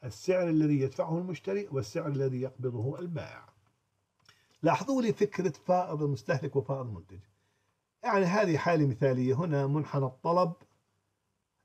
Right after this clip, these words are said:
أخذ هذا الشكل وهذا ال-، ال-، الميل، ومنحنى العرض أخذ هذا الشكل وهذا الميل،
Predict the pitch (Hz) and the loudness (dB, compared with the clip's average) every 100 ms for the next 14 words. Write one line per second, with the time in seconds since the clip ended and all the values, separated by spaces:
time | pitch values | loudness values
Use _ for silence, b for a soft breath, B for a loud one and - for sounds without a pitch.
0 | - 160 - 147 135 113 139 120 - 160 | -6 -4 0 2 2 2 0 0 -4 -2
1 | 135 120 117 123 123 117 120 113 104 101 | -2 0 0 -2 -2 -4 -6 -6 -6 -6
2 | 110 156 180 180 - _ _ _ 127 160 | -2 0 0 -4 -10 _ _ _ 0 2
3 | 196 156 143 127 127 131 139 135 - 135 | 0 -2 -2 -2 0 0 -2 -4 0 0
4 | 127 131 - 143 123 107 123 117 113 131 | 2 0 0 -4 -4 -4 -4 -4 -4 -2
5 | 175 180 | -2 -4